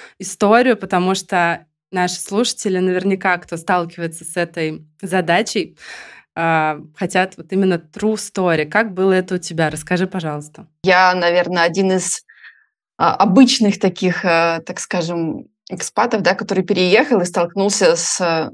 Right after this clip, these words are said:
Speaker 2: ну, с ощущением, возможно, депрессии, с пониманием, что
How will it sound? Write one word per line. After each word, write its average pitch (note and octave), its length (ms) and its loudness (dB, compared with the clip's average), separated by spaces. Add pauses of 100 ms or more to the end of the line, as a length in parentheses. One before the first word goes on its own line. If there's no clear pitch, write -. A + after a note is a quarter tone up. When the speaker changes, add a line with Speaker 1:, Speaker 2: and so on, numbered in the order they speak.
Speaker 2:
ну, E4+ 80 -4
с - 80 -2
ощущением, G#3+ 560 4
возможно, F3 440 2
депрессии, F3+ 880 0 (500)
с E3+ 520 2
пониманием, F#3 560 2
что E3 640 -2